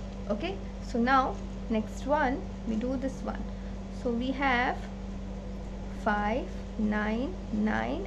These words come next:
and one, zero. So nine taken from ten, you get one. Six taken from nine, ta-, we get three. Four taken from nine gets you five,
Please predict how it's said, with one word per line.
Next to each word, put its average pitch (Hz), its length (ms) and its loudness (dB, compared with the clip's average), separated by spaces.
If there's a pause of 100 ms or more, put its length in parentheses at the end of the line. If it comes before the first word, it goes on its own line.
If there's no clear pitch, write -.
and 269 380 0
one, 226 380 4
zero. 214 280 -2 (560)
So - 120 0
nine 262 320 6
taken 330 300 0
from 320 280 2
ten, 294 260 4
you 294 100 0
get 254 280 2 (100)
one. 214 400 4 (840)
Six 320 200 0
taken 277 360 2
from 269 360 2
nine, 233 300 4
ta-, 226 220 0 (100)
we 214 60 0
get 214 300 0
three. 202 340 -2 (500)
Four 320 220 4
taken 285 360 0
from 269 240 6
nine 233 220 4
gets 226 260 0
you 262 120 2 (140)
five, 220 380 2